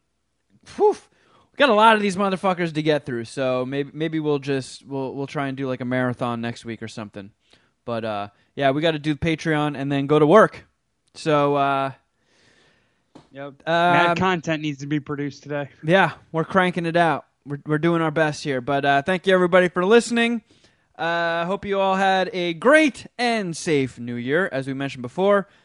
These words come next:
Speaker 1: Check out patreon dot com slash mad scientist party hour. Our current tier at the moment is five dollars, and you get access to, like, all the preview stuff that Jeff and Shuddy have cranked out, and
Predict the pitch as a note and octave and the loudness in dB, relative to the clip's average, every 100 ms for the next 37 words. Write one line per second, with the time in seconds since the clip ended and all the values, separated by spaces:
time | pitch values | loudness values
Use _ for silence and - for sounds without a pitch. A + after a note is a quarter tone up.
0 | _ _ _ - F#3 F#3 F3 E3+ - F3+ | _ _ _ -2 0 0 0 0 -2 -4
1 | - F3+ D#3+ D#3+ D3 C#3 D#3+ C#3+ D3 C3 | -2 -2 -2 -2 -4 -2 -4 -4 -6 -8
2 | C3+ B2+ C3+ C3 B2 C3 A#2+ A#2+ - F3+ | -8 -8 -8 -8 -6 -8 -10 -6 2 2
3 | E3+ E3 D#3 D#3 D3+ _ _ _ - C#3 | 2 2 0 0 -4 _ _ _ -10 -8
4 | F3+ G3+ G3+ F3+ G#3 G3+ G#3 G#3 - E3 | -2 0 -2 -6 -2 0 0 -2 -4 -6
5 | F3 F3+ F#3+ G3 D3+ - E3 D#3 D3+ D3+ | -4 -2 -2 -2 -6 -4 -2 -2 0 0
6 | D3 D3+ D3+ C#3+ C3+ C3 C3 C3 C3+ C3+ | 0 0 -2 -6 -10 -8 -6 -6 -4 -2
7 | C3+ C3+ - C3 - B2+ A#2+ A#2 A#2+ - | -2 -4 -8 -10 -6 -6 -4 -4 -6 -4
8 | D#3 D3+ D3 - D3+ C#3+ - B2 C3+ C3 | -4 -2 -6 -4 -4 -4 -4 -8 -8 -8
9 | C3 - E3 E3+ D#3+ F3 D#3+ D3+ D#3+ D#3+ | -8 -4 -2 -2 -4 -6 -6 -4 -4 -4
10 | - _ _ _ D#3+ E3+ | -8 _ _ _ -10 -8